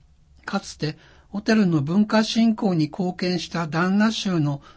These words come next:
志を継いでいきたいと意欲を語ります。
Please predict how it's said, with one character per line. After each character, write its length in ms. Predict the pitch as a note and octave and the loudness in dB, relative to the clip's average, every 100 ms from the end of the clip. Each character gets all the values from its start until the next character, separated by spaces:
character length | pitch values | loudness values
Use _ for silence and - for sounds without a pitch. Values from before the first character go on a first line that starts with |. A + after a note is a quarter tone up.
| _ | _
志 720 | - D#3+ G3 G#3 G3 G#3 - | -14 -6 0 0 2 -2 -2
を 100 | G3 | -4
継 260 | F#3 - F#3+ | -4 -4 -4
い 80 | F#3+ | 0
で 100 | G3 | 0
い 80 | G3 | -2
き 120 | - | -4
た 180 | - F#3+ | -4 -2
い 140 | D3 | -2
と 340 | - - F3 D#3+ | -6 -6 -6 -4
意 120 | F3 | -4
欲 300 | G3 G3 - | -2 0 0
を 80 | G3+ | -2
語 260 | G#3 - D3+ | -2 -8 -6
り 100 | B2+ | -6
ま 140 | A#2+ | -6
す。 300 | A#2 - - | -10 -16 -20